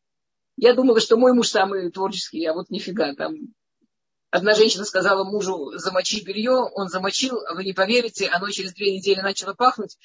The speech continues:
поэтому он вынул всё из холодильника и положил миску с бельём в холодильник. И был страшно горд собой.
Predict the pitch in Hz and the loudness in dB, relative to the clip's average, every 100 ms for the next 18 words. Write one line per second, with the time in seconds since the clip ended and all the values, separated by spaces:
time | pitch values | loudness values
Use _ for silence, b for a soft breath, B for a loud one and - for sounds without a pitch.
0 | b - 208 208 214 214 208 202 214 196 | b -2 -2 0 0 2 2 2 2 2
1 | 190 196 220 254 226 202 175 170 185 196 | 0 -2 0 0 0 -2 -10 -4 -4 -2
2 | 202 202 214 - - - 190 208 208 180 | -2 -2 -6 -8 -20 -16 -2 0 2 4
3 | 180 190 165 156 - _ _ - 185 196 | 4 4 -8 -10 -12 _ _ -6 -4 -4
4 | - 220 220 202 208 202 170 - 180 214 | 2 2 2 -2 -6 -6 -6 -6 -4 -4
5 | 262 | -6